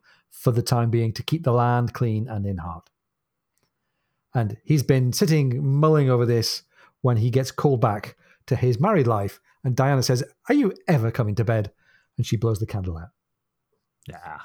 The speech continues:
Speaker 2: Again, this, this warm thing, you know, "Darling, I'm in bed. I'm waiting." You know, <laughs>
Speaker 1: Yeah.
Speaker 2: like, ah, love it, love it, love it. Well,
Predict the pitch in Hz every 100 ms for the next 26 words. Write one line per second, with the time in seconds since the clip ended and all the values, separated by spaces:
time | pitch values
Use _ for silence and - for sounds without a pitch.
0 | _ - 135 160 101 98 - - 151 -
1 | 135 147 151 147 139 139 131 110 139 120
2 | - - 98 185 226 90 60 - 127 139
3 | 131 196 170 - 110 117 190 240 - -
4 | - 156 151 135 - - 131 - 139 139
5 | 123 - 185 - 269 - 156 120 120 110
6 | 110 - _ - 156 143 127 113 95 90
7 | - _ _ _ _ _ - 147 123 -